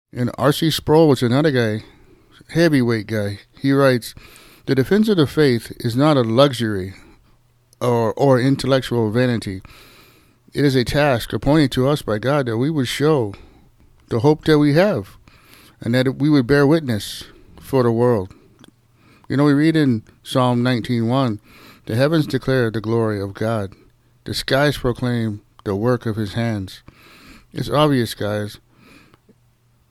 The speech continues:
This, this whole planet, this universe, it just bears witness to a sovereign Lord and points to his glory. You know, we can confess th-,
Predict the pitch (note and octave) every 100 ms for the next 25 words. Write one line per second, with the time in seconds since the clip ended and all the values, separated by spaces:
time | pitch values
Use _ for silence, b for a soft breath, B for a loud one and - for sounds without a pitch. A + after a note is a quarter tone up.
0 | _ - D#3 - - - D3 B2+ D3+ D3
1 | - D3 C#3+ A#2+ B2 B2+ C3+ C#3+ A#2 G#2+
2 | G2 - - - - b b b - C#3
3 | E3 C3+ C#3 C3+ A#2+ C3 A2 A2 - -
4 | - A#2 G#2 - B2+ B2 A#2+ G2+ G2 -
5 | b b b b _ - A#2 A#2+ G#2+ F#2+
6 | - _ - D3 D3 G3 F#3+ - C3 B2
7 | G#2+ F#2 G2 C3 A2 F#2+ - _ b b
8 | b b b b b - C3 C3+ F3+ G3
9 | F3 A#2+ - B2+ A2 - - - _ b
10 | b b b b b _ -